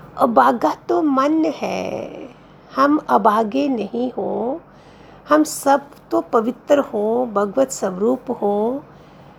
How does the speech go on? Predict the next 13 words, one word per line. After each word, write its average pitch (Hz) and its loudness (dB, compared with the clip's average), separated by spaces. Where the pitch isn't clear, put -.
हमारा 247 4
पापी 285 0
अभागा 220 0
मन 220 -2
अगर 226 0
हमको 226 -2
भीतर 208 -2
का 240 -2
रस 208 -4
ना 196 -2
भी 254 0
लेने 208 2
दे, 190 -2